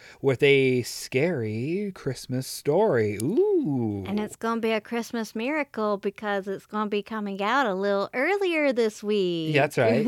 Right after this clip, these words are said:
Speaker 1: Yeah.
Speaker 2: <laughs>
Speaker 1: So you'll be getting to hear it maybe a little bit earlier than Christmas, which is perfect. Um, of course, after the next episode, we'll be taking a little break, just like we did last year.
Speaker 2: Mm-hmm.
Speaker 1: Uh, we'll be back after the new year.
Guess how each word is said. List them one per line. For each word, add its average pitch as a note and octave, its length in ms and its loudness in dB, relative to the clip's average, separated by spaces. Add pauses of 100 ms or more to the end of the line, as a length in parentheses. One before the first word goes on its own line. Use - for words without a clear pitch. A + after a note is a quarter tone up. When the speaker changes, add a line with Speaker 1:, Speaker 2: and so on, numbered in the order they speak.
Speaker 1:
Yeah. D3 360 6
Speaker 2:
<laughs> - 40 -6
Speaker 1:
So A#2+ 280 2
you'll B2+ 180 4
be B2+ 140 -2
getting C3 240 -2
to C3 40 -4
hear B2 280 -2
it B2 100 -2
maybe C3 220 -4
a F3 40 -4
little A3 240 -4
bit G3 200 2
earlier F3 400 2
than B2+ 160 -2
Christmas, A2 580 -4
which G#2+ 180 -8
is G#2 120 -6
perfect. - 560 -12 (320)
Um, B2 440 2
of C3 140 -2
course, C#3+ 380 2
after C#3 720 2 (280)
the C3 140 -2
next B2+ 240 0
episode, A#2 440 0
we'll A2+ 100 -2
be A#2+ 100 -4
taking A#2+ 320 -2
a A#2+ 40 -2
little A#2+ 200 2
break, B2+ 300 0
just - 200 -8
like B2+ 140 -8
we - 60 -4
did C#3+ 180 0
last B2+ 360 0
year. A2 420 -2
Speaker 2:
Mm-hmm. F#3+ 240 -8
Speaker 1:
Uh, A2+ 160 -2
we'll A2 140 0
be A#2+ 80 0
back A2+ 340 0
after B2+ 420 0
the D3 100 2
new G#3 180 2
year. B2+ 1120 0